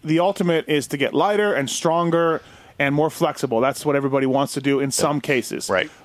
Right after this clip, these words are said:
Speaker 1: But there's a line to where you're race-, you're dirt bike ri-, riding and it falls apart. It can't withstand. How much testing and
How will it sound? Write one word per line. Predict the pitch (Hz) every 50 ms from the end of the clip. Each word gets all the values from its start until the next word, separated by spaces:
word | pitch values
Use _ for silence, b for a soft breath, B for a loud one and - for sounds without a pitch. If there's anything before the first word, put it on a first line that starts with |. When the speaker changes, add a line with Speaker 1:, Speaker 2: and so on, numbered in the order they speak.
| -
Speaker 1:
But | 139 135 190 214 226 196 185 - - - - - _ - - _ _ - - - -
there's | 165 156 147
a | 156
line | 147 185 226 233 214 190 180 165
to | - 170
where | 156 160 151 151
you're | 147 147
race-, | 151 160 156 139 -
you're | - 147
dirt | 143 170 190 -
bike | 170 151 123
ri-, | 135 131 131 - -
riding | - 139 131 131 131 135 131 -
and | 139 131
it | 123 -
falls | - 147 135 123
apart. | 123 - 135 131 127 -
It | - -
can't | - 147 135 139
withstand. | 131 - - 160 143 139 131 127 123 - _ _ _ _ _ _ - - _ - - - -
How | - 208 240
much | 285 - - - _ _ _ _ -
testing | - 233 233 - - 202 190 175 165
and | 151 143 B